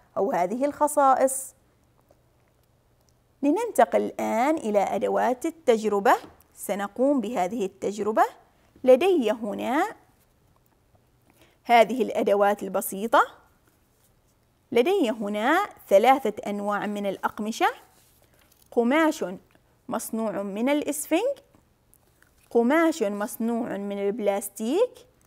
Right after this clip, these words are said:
وقماش مصنوع من الصوف. لدي هنا قمع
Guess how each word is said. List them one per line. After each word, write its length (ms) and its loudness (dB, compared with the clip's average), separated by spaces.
وقماش 640 -2
مصنوع 800 -4
من 280 -2
الصوف. 720 -4
لدي 460 4
هنا 400 -4
قمع 380 2